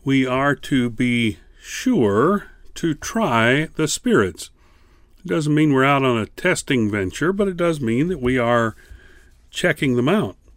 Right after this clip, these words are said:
and we're to see if they're telling the truth or not. After one believes on the Lord Jesus Christ, he's assured of the indwelling presence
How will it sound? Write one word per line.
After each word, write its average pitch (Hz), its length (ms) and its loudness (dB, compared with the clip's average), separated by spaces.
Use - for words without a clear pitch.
and 117 180 -4
we're 120 120 -2
to 107 120 -6
see 147 540 0
if 135 460 -4
they're 120 400 0
telling 120 420 0
the 104 60 -4
truth 139 420 -2
or 160 60 -2
not. 175 340 2
After 147 320 2
one 147 220 4
believes 156 420 2
on 127 120 2
the 120 80 2
Lord 120 240 2
Jesus 117 360 -4
Christ, 135 460 0
he's 131 180 -2
assured 160 560 2
of 151 120 0
the 139 140 2
indwelling 156 520 2
presence 156 680 0